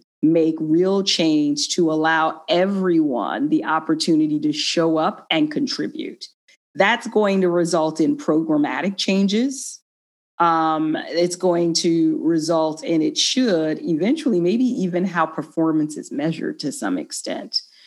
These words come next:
um, and maybe even what training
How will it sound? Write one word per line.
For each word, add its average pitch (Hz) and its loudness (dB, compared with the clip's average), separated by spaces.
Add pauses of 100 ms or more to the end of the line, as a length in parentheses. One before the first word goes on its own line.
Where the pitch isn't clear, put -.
(360)
um, 156 0
and 170 0
maybe 175 0
even 165 0
what 160 -2
training 165 0